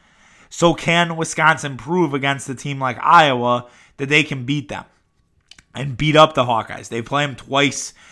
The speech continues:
this season. I think it would be imperative, as you're playing Iowa twice, Illinois, and Purdue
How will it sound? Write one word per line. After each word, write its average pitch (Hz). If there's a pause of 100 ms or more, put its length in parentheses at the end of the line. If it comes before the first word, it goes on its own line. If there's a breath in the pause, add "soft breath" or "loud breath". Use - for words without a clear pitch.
(200 soft breath)
this 139
season. 147
I 127
think 147
it 147
would 131
be 135 (320 loud breath)
imperative, 147 (380)
as 151
you're 139
playing 135
Iowa 143
twice, 147
Illinois, 135
and 123
Purdue 127